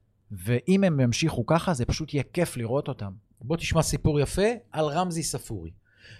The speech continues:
Speaker 2: רמזי ספורי, רוני לוי ואלונה לא היו נעולים עליו.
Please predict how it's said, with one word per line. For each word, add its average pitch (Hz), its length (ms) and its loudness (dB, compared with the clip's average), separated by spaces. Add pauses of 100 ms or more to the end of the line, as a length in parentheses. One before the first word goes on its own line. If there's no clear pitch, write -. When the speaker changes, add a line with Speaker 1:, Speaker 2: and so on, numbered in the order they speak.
(100)
Speaker 2:
רמזי 294 360 4
ספורי, 285 540 0
רוני 247 360 4
לוי 254 280 0
ואלונה 247 360 2
לא 247 140 2
היו 254 200 -4
נעולים 220 400 -4
עליו. 180 180 -6